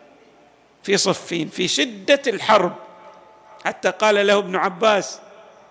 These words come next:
"هذا محل صلاة يا علي؟" قال: "إذن لماذا نقاتلهم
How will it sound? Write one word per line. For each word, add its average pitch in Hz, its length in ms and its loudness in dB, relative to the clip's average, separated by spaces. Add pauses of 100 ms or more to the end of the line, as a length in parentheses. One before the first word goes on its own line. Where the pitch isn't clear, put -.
(560)
"هذا 185 360 -2
محل 220 400 -4
صلاة 233 320 2
يا 233 100 2
علي؟" 233 540 4 (1080)
قال: 214 220 0
"إذن 196 260 4
لماذا 202 440 0
نقاتلهم 180 840 -2